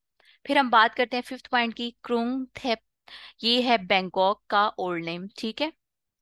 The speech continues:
फिर हम बात करते हैं, अ, और बैंकॉक जो है ये थाईलैंड का कैपिटल है, ठीक है। फिर हम सिक्स पॉइंट की बात करते हैं लिनन गार्ड की। तो लिनन गार्ड जो है ये ओल्ड नेम है एस टी पीटरबर्ग का,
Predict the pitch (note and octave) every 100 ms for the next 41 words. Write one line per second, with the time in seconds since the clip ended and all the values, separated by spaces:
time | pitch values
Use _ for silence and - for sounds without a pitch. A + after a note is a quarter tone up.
0 | _ _ _ _ _ _ _ _ - -
1 | - - D4 C#4 B3+ A3 G3+ A3+ - A#3+
2 | F#3+ A#3 C4 B3 D4 _ _ _ _ _
3 | _ _ _ _ _ _ _ _ - -
4 | - - - G#3+ G#3 G#3 A3+ A#3 A#3 C4+
5 | A#3+ C4 B3+ B3 A#3+ B3 G#3+ F#3 F#3 F3+
6 | F#3 E3+ F#3+ E3+ F#3 - G#3+ D#4 - -
7 | - _ - D4+ C4+ D4 - - C4+ A#3+
8 | B3 G#3+ G#3+ - A#3 A#3 A#3+ A3+ A3+ A3
9 | A3+ G#3+ F#3 G3 - A3 A#3 G#3 G3 G#3
10 | G#3 F#3 F#3 F#3 G#3+ A3+ G#3+ G3 G3 G#3
11 | - F#3+ G3 G#3 G#3 G#3+ A3 G#3 - G3+
12 | - - - G#3 G3+ - G3 G#3 G3+ F3
13 | F#3 F#3+ - G3+